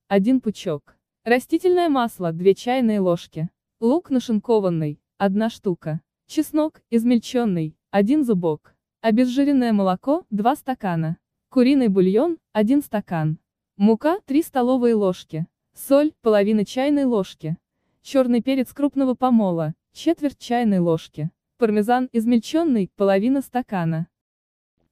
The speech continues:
Лапшу отварить согласно инструкции на упаковке. Брокколи отварить в слегка подсоленной воде в течение трёх минут.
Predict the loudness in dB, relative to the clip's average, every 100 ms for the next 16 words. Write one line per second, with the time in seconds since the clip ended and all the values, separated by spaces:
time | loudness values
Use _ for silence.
0 | _ _ _ -2 -2 -2 -4 -2 0 -2
1 | -2 -4 -2 -2 0 -2 -2 -4 -6 -6
2 | -4 0 0 0 -6 -6 -10 _ -10 -10
3 | _ _ -4 2 2 2 0 0 0 0
4 | 0 -2 -4 -4 -2 -4 -4 -2 0 2
5 | 0 0 0 -2 -4 -8 -4 -2 0 -2
6 | -4 -4 -2 -2 -2